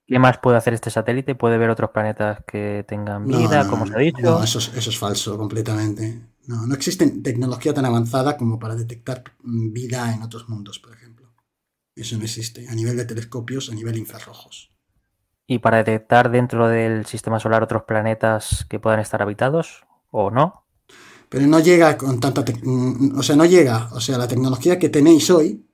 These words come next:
Speaker 2: no da para tanto, ¿me entiendes?
Speaker 1: No
Speaker 2: Puede
Speaker 1: existe
Speaker 2: llegar
Speaker 1: para
Speaker 2: a
Speaker 1: el sistema solar.
Speaker 2: detectar, puede llegar a detectar algo, pero no con detalle.
Speaker 1: Esto que se ha hablado de, de que detectaron el planeta Hercobul-, Hercolubus,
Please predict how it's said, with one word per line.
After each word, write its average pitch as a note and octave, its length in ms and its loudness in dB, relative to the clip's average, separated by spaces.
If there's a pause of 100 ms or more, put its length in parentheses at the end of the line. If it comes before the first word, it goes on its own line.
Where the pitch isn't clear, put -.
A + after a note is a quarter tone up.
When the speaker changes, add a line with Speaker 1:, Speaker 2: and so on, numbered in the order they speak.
(1040)
Speaker 2:
no C#3+ 240 2
da F3+ 180 8
para C3+ 240 2
tanto, A2 520 -4 (260)
¿me A#2 80 -6
entiendes? B2 340 -2
Speaker 1:
No - 60 -10
Speaker 2:
Puede C#3+ 160 4
Speaker 1:
existe - 200 2
Speaker 2:
llegar C3+ 220 6
Speaker 1:
para B2 60 8
Speaker 2:
a A#2+ 160 4
Speaker 1:
el C#3 60 -2
sistema A#2+ 220 -2
solar. E3 440 2
Speaker 2:
detectar, - 200 -14 (460)
puede C3 180 -2
llegar E3 220 6
a D#3 60 6
detectar D3 580 2
algo, E3 840 6
pero A#2+ 180 -2
no C3+ 240 0
con E3+ 160 6
detalle. B2 560 0 (2000)
Speaker 1:
Esto B2+ 300 4
que C3 100 4
se - 80 4
ha - 20 8
hablado B2 320 8
de, A#2 260 0
de A2+ 260 -6
que A2 200 -4
detectaron A2+ 760 -2
el A2 120 -2
planeta A2 420 0
Hercobul-, A#2+ 720 -2 (160)
Hercolubus, C3+ 920 0